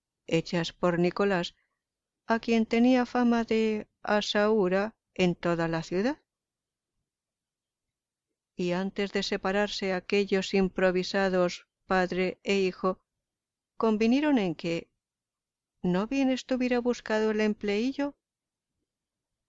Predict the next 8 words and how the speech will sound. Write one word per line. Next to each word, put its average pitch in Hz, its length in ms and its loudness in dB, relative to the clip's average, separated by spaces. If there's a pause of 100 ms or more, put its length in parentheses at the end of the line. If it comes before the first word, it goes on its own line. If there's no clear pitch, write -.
que 233 180 0
quizás 226 640 -2
no 175 240 2
se 175 200 -2
hallaría 170 600 0
todo 175 360 0
el 165 100 0
gusto 180 580 -2